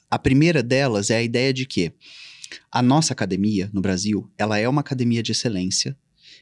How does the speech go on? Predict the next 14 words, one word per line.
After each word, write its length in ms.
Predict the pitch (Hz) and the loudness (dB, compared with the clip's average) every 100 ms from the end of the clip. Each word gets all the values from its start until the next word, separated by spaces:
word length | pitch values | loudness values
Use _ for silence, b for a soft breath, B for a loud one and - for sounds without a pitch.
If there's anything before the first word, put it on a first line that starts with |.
| b | b
E 200 | 147 147 - | 2 2 2
um 180 | 175 233 | 4 4
dos 200 | 151 - | 2 0
fatos 360 | - 113 - - | 0 -2 -2 -2
dela 200 | 98 104 | 0 0
ser 100 | 117 | -2
uma 120 | 110 | -2
academia 380 | 104 104 101 101 | -2 -2 -2 -2
de 120 | 101 | -4
excelência 680 | - 98 113 110 - - - | -4 -2 -2 -2 -4 -6 -6
é 80 | 110 | -6
que 120 | - | -4
a 40 | |
sua, 440 | 117 - 170 170 | -2 0 2 2